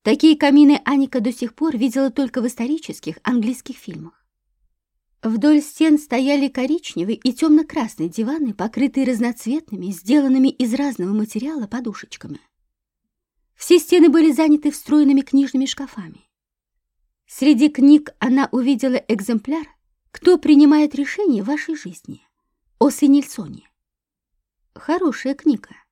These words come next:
Аника тоже её читала. Были здесь романы, триллеры, научные книги на английском языке. Один шкаф был целиком заставлен русскими романами. Аника задумчиво провела пальцем по корешкам с тиснённой кириллицей.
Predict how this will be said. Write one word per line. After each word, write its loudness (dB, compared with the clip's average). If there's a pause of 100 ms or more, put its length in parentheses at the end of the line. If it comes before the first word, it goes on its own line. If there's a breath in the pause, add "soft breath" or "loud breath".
(440)
Аника 2
тоже -4
её -10
читала. -12 (1160)
Были 6
здесь 2
романы, -4
триллеры, -6 (180)
научные 4
книги 4
на 0
английском -2
языке. -10 (800)
Один -2
шкаф -4
был -4
целиком -2
заставлен -2
русскими -8
романами. -8 (1200)
Аника 2
задумчиво -2
провела -4
пальцем -8
по -8
корешкам -4
с -10
тиснённой -2
кириллицей. -12